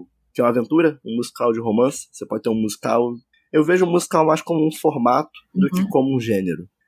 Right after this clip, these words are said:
Speaker 1: E eu gosto muito. Eu gosto como né? As músicas passam, às vezes, os sentimentos de um personagem de forma que uma história contada sem ser musical, às vezes, não consegue,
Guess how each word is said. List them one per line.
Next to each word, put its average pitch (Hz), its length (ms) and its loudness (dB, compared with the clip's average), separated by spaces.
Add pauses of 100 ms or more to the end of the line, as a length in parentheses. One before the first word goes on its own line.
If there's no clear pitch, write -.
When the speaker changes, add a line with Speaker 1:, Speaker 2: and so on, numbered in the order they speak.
(160)
Speaker 1:
E 117 380 2
eu 123 100 4
gosto 131 360 0
muito. 107 360 0 (160)
Eu 101 140 0 (340)
gosto 120 460 2
como 123 580 -2 (340)
né? 120 280 -4
As 117 260 -4
músicas 131 520 -2
passam, 127 440 -2
às 117 160 -2
vezes, 120 260 -4
os 123 120 -8
sentimentos 120 760 -4
de 117 80 -6
um 110 80 -6
personagem 123 680 -2 (300)
de 117 140 -6
forma 120 640 2
que 117 720 -8 (320)
uma 117 200 2
história 156 360 0
contada 135 520 0
sem 143 200 -4
ser 139 180 -2
musical, 127 640 0
às 123 160 -2
vezes, 127 240 0
não 123 140 0
consegue, 131 680 -2